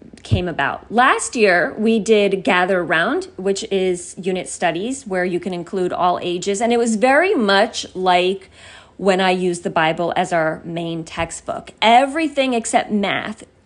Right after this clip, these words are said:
was right there every day. Um, and we did the entrepreneurship, uh, course, and we also did, I think it was the European countries.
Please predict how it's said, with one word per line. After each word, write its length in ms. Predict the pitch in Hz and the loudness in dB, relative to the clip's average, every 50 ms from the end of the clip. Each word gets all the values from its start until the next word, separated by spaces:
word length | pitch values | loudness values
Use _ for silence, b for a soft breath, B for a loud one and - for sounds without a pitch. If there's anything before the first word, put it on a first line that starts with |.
| _ _ - | _ _ -4
was 260 | - 214 220 208 180 | 0 2 2 2 2
right 360 | 185 160 190 185 185 - - | 0 2 2 2 2 0 -2
there 360 | 180 196 170 143 156 156 - - | -2 0 0 0 0 -2 -4 -4
every 360 | - 185 175 165 165 185 180 175 | -2 -2 -2 -2 -4 -6 -6 -4
day. 360 | 170 170 - - 60 - - B B B B B B B B B | -4 -4 -6 -6 -10 -16 -18 B B B B B B B B B
Um, 460 | 196 185 180 175 170 165 160 147 - - | 0 2 2 2 2 0 -2 -6 -10 -8
and 480 | - 202 190 185 185 180 185 180 180 175 | -6 -4 -2 0 0 0 -2 -4 -4 -2
we 200 | 180 220 247 269 | -2 0 0 0
did 520 | 226 220 233 214 208 202 196 196 190 202 - | 0 0 0 2 2 2 0 0 -2 -6 -10
the 300 | 196 - 185 180 175 - - | -8 -6 -4 -4 -4 -4 -4
entrepreneurship, 1700 | 185 180 170 - 180 165 - - 220 180 202 233 254 262 254 254 269 269 - - - - - - - - - 254 226 226 226 - - - - - | -6 -6 -6 -6 -10 -10 -8 -6 -4 -2 0 0 0 0 0 -2 -2 -6 -10 -20 -20 -20 -18 -12 -8 -4 0 2 2 2 2 -2 -16 -10 -4 -2
uh, 460 | 202 196 190 190 185 180 180 175 180 | 0 0 2 2 2 2 2 0 -2
course, 520 | - - - - 208 208 202 202 202 - - | -6 -6 -2 0 2 2 2 0 -2 -4 -6
and 180 | - 196 190 | -6 -4 -4
we 140 | 190 190 - - | -4 -4 -2 0
also 560 | - 190 190 190 202 - - - 208 196 196 | 2 2 2 2 -2 -4 -4 -2 0 0 0
did, 640 | 196 185 - - 190 190 190 180 175 180 180 175 185 B B B B B | 0 -2 -4 -4 -2 0 0 0 0 0 0 -2 -6 B B B B B
I 60 | B | B
think 160 | 190 214 214 | -4 -2 0
it 80 | 214 220 | 0 0
was 240 | - 202 196 - - - - - - _ _ _ _ | -2 -4 -6 -8 -12 -18 -20 -20 -20 _ _ _ _
the 120 | - 196 185 | -8 -6 -6
European 800 | 170 151 165 190 190 185 190 185 190 - - 190 185 175 175 170 | -6 -4 -4 -2 0 0 -2 -4 -6 -8 -6 -6 -6 -6 -8 -6
countries. 920 | - - - - 196 185 180 - - 180 180 170 175 202 262 - - - | -2 0 2 2 2 -2 -4 -6 -6 -4 -4 -2 -2 -4 -4 -6 -10 -12